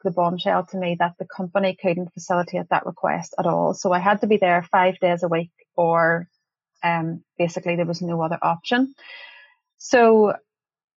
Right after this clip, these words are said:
at that time, my hormones were kind of raging. I just had a baby. I was very emotional, but something inside me, uh, made me realize that this was my opportunity. And if I didn't take the opportunity to start my own business at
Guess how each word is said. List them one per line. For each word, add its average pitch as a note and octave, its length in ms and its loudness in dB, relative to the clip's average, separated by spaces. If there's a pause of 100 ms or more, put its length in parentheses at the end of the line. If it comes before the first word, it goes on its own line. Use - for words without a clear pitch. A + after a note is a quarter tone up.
(120)
at C4 160 0
that A3+ 180 2
time, G3 340 2
my F#3 200 0
hormones F#3+ 680 -2
were F#3 320 4
kind G3+ 180 0
of G3+ 140 0
raging. G3 560 4
I G3 40 0
just A3 220 0
had A3+ 120 4
a G#3 60 2
baby. F3+ 400 4
I F#3 60 4
was F3+ 140 0
very G#3+ 220 4
emotional, F#3 600 -2 (120)
but G#3+ 180 2 (180)
something D4+ 480 0
inside G3 520 2
me, F#3 420 -4 (800)
uh, F#3+ 180 4
made G3 220 4
me F#3+ 120 0
realize F3+ 420 2
that F3+ 140 -4
this F#3 220 -2
was G#3 120 -6
my F#3+ 160 4
opportunity. G3 680 0
And G3 120 0
if F3 100 -6
I F#3 80 2
didn't G3 320 2
take B3+ 180 -4
the B3 120 4
opportunity F#3+ 540 -2
to F#3 80 -10
start F#3 280 0
my F#3 160 -2
own F3+ 140 -2
business F3 360 -4
at F3 100 -6